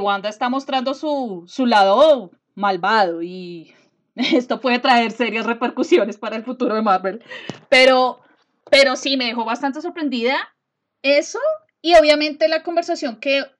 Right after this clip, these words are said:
Vision estaba teniendo con, con los vecinos, con Agnes y con...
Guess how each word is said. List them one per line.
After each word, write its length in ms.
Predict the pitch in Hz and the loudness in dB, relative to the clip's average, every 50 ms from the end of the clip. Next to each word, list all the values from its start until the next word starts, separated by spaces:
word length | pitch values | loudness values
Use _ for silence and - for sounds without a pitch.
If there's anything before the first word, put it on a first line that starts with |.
| _ - | _ -6
Vision 360 | 233 311 320 - 320 320 320 | -4 -2 -2 -2 -2 -4 -6
estaba 400 | 320 311 - 285 240 226 220 226 | -6 -6 -8 -8 -6 -6 -6 -4
teniendo 520 | - 302 294 277 254 240 214 226 233 233 - | -4 -4 -4 -4 -6 -6 -6 -8 -10 -10 -8
con, 760 | - 285 285 285 285 285 285 277 277 277 262 247 233 214 208 | -6 -4 -4 -2 -2 -2 -2 -2 -2 -2 -2 -4 -6 -8 -8
con 160 | - 277 269 | -8 -6 -6
los 120 | 254 240 202 | -6 -6 -8
vecinos, 540 | 214 208 - 320 370 381 277 208 196 - | -10 -10 -10 -10 -8 -6 -6 -6 -6 -6
con 220 | - 247 240 233 233 | -8 -6 -6 -4 -4
Agnes 440 | 220 226 214 226 240 269 302 302 349 | -4 -6 -6 -6 -8 -8 -8 -8 -10
y 120 | 320 330 | -10 -6
con... 580 | - 311 294 277 254 240 226 208 185 165 - | -2 -2 0 0 0 -2 -4 -4 -8 -12 -14